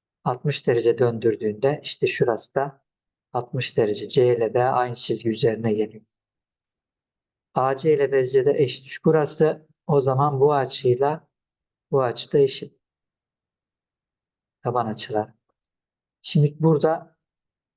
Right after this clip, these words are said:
burası altmış. Şöyle M harfi var. Burası yirmi. M harfini göstereyim size şöyle.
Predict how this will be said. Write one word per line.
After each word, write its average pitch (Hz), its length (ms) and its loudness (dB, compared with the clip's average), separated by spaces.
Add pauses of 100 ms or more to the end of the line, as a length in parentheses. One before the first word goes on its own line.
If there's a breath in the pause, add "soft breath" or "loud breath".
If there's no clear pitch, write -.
(1120)
burası 139 580 -4 (100)
altmış. 143 760 -4
Şöyle 131 420 2
M 139 220 0
harfi 120 460 -2
var. 135 280 -4 (120)
Burası 127 340 -2
yirmi. 120 640 0 (540)
M 127 200 2
harfini 127 500 -2
göstereyim 123 500 0
size 113 260 -2
şöyle. 110 560 0